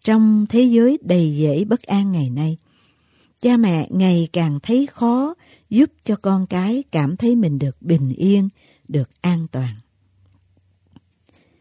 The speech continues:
Ngày càng có nhiều bậc cha mẹ phải đau lòng khi nghe con hỏi, "Ba hay má sẽ bỏ con phải không?" Vì thực tế đau buồn mà các em nhìn thấy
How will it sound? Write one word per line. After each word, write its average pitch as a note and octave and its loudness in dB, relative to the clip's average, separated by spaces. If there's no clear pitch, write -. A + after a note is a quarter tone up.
Ngày G3 2
càng F#3 0
có B3 0
nhiều B3+ 4
bậc D3+ -4
cha A#3 0
mẹ D#3+ 0
phải F3 -6
đau G#3+ -2
lòng D3+ -2
khi G3+ -4
nghe F#3+ -2
con F3+ -4
hỏi, D3 -6
"Ba G#3+ -2
hay G#3+ 2
má G#3 2
sẽ D#3 -4
bỏ D3 0
con G#3+ 0
phải F#3+ -6
không?" A#3 -2
Vì F#3+ 4
thực - 0
tế C4 4
đau B3+ 2
buồn F#3+ 2
mà D3+ 0
các A3 -6
em G3 2
nhìn D#3 2
thấy D#3+ -4